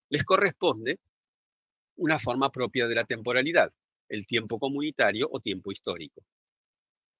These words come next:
Cada una de las dimensiones temporales, pasado, futuro y presente, recibe una figura nueva propiamente intersubjetiva. El recuerdo se extiende más allá del individuo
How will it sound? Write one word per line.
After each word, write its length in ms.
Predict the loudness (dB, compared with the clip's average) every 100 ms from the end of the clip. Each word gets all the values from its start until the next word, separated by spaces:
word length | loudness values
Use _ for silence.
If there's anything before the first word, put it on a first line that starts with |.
| 6
Cada 240 | 8 8
una 240 | 6 4 4
de 80 | 2
las 100 | 0
dimensiones 540 | -4 -4 -2 -4 -4
temporales, 680 | -8 -2 4 4 4 -6 -8 _
pasado, 480 | -6 0 4 4 0
futuro 360 | -8 -12 -8 -8
y 80 | -8
presente, 580 | -4 0 0 0 -6 -6 _ _ 0
recibe 500 | 2 2 0 0 2
una 180 | 0 0
figura 400 | 0 -2 2 2
nueva 360 | 2 2 2
propiamente 640 | 0 -4 -2 -4 -4 -10 -14
intersubjetiva. 720 | -12 -12 -14 -18 -18 -16 -18 _ _ _ _ _ _ _ _ _ _ _ _ _ _
El 120 | -4 2
recuerdo 640 | 2 6 4 4 0 -4 _
se 180 | -8 -6
extiende 420 | -4 -2 0 0
más 240 | -2 -2 -2
allá 240 | 0 0
del 160 | -2 -6
individuo 680 | -8 -4 -2 -2 -4 -6